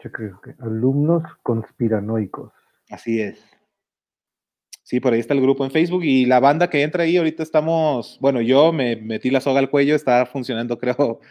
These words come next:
Speaker 2: como medio loco, pero, eh, por, eh, desde el inicio del, del grupo yo me comprometía que para Navidad iba a hacer unos, unos,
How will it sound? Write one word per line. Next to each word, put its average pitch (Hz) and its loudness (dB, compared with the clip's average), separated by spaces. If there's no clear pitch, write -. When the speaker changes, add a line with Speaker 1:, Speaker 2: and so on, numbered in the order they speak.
Speaker 2:
como 113 2
medio 110 -2
loco, 135 2
pero, 156 6
eh, 127 4
por, 127 2
eh, 127 4
desde 131 2
el 135 2
inicio 151 2
del, 135 4
del 127 2
grupo 151 4
yo 135 4
me 139 0
comprometía 135 0
que 110 -6
para 113 -2
Navidad 113 0
iba 131 0
a 131 2
hacer 127 -2
unos, 127 -4
unos, 127 -6